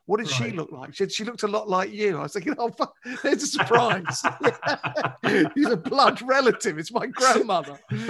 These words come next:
Speaker 1: And then, but then she said, "Your little dog was there." And I thought, "Blimey, well, we did have a little dog that died
Speaker 2: Oh.
Speaker 1: not that long ago." So,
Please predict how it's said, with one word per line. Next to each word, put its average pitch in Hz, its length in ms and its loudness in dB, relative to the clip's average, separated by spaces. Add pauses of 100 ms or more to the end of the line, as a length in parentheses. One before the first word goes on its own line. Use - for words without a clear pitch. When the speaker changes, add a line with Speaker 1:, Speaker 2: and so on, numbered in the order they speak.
(380)
Speaker 1:
And 185 220 0
then, 247 380 2 (220)
but 208 260 2
then 302 300 6
she 180 260 -2
said, 135 480 -6
"Your 185 300 6
little 214 240 -2
dog 214 400 2
was 156 160 -2
there." 147 140 -2
And 151 100 -4
I 170 60 -2
thought, 175 240 -10
"Blimey, 202 340 -8
well, 156 120 -4
we 175 120 -6
did 214 160 -2
have 233 100 -2
a 220 40 2
little 170 180 0
dog 139 380 -2
that 170 180 -8
died 139 420 0 (100)
Speaker 2:
Oh. 127 140 -6 (400)
Speaker 1:
not 156 200 2 (180)
that 156 280 2
long 139 240 0
ago." 131 420 -4
So, 160 300 4